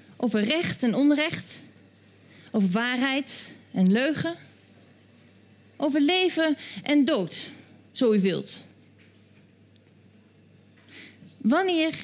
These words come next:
is lijden uitzichtloos? Geldt dat alleen bij terminale ziekte? Of zijn dementie, psychiatrisch lijden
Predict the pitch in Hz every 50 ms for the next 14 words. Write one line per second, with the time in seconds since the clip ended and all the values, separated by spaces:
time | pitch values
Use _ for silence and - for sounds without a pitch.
0 | - - - - - _ - _ _ - - - - _ _ _ _ _ - -
1 | - _ _ _ - 262 240 - 247 262 262 269 269 247 247 240 - - 311 320
2 | - - 233 208 - - 196 180 165 - - - - - - - - - - -
3 | - - - _ - - - - - - _ - - - - - - - - -
4 | 247 247 240 247 240 - - - 233 233 226 226 226 233 233 226 220 202 208 -
5 | - - - _ _ _ _ - _ - - 220 214 - 262 247 233 233 226 220
6 | 214 196 190 185 160 160 202 220 214 - - 277 285 - - _ _ _ _ _
7 | _ _ _ _ _ _ _ _ _ _ - - - - - - - - - 269
8 | 247 - 285 262 254 254 247 208 247 247 240 247 240 240 233 - - 262 254 254
9 | 254 247 233 - - - _ _ _ - _ _ - - - - - 262 247 240
10 | 247 254 240 240 240 - 240 220 - 226 226 220 214 214 202 214 214 220 202 202